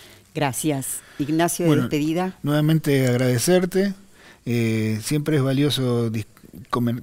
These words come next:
Speaker 2: conversar, ¿no? Eh, en torno a la idea de independencia.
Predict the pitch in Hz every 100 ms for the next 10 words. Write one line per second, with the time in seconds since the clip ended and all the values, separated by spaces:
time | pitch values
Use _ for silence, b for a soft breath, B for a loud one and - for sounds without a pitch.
0 | - - 104 110 - 185 180 165 143 120
1 | 107 B B - 131 156 120 - 117 101
2 | 95 92 107 104 123 117 107 101 113 117
3 | 110 113 117 127 160 185 165 190 196